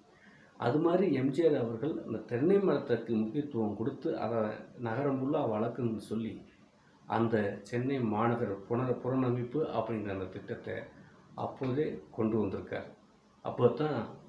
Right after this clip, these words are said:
இது வந்து சென்னை நகரம் இருக்கிறத தென்னை நகரமா மாத்தணும்னு சொல்லி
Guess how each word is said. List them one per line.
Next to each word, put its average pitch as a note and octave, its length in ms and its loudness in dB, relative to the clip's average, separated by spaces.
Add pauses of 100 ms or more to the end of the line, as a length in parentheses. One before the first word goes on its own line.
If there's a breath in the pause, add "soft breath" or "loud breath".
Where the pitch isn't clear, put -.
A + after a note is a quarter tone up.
(140)
இது A2 260 2
வந்து A2 640 0
சென்னை C3 340 2
நகரம் A2 560 0 (160)
இருக்கிறத A2+ 640 -2 (500 loud breath)
தென்னை E3 340 4
நகரமா A2+ 460 2
மாத்தணும்னு G#2 500 -4
சொல்லி A2 480 -6